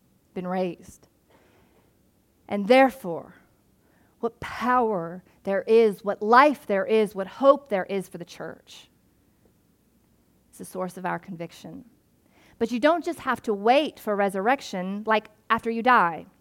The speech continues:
It will happen for you after you die. The beauty of today is that resurrection life is because of the Holy Spirit available to us now. Death is a fact of life. We said that on Ash Wednesday.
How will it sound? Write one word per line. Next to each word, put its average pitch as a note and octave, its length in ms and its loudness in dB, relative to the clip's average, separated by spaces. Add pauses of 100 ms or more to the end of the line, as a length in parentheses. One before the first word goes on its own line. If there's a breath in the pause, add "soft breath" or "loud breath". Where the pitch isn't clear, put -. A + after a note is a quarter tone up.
(300)
It - 40 -20
will G3 100 -12
happen C#4+ 340 -2
for G#3 100 -8
you F3+ 140 -4
after E3+ 260 -8
you E3+ 100 -10
die. D#3+ 320 -10 (400 soft breath)
The G#3+ 60 -10
beauty D#4 340 2
of - 80 -4
today G#3 420 2
is G#3 100 0
that A3 120 -2
resurrection B3+ 540 2
life B3+ 500 4
is D4 300 -2
because B3 500 2 (160 loud breath)
of A#3 80 -2
the A3+ 80 -2
Holy A3+ 240 2
Spirit B3+ 400 -2
available A3+ 600 2
to A3 180 -8
us A3+ 180 0
now. G#3+ 520 -2 (600 soft breath)
Death D4+ 360 4
is D4 160 4
a C4 100 6
fact C4+ 460 2
of G#3+ 120 0
life. A#3 440 2
We A3 100 -4
said C4+ 280 2
that A#3 260 4
on A3+ 400 2 (600 soft breath)
Ash A3 240 0
Wednesday. G#3+ 540 -2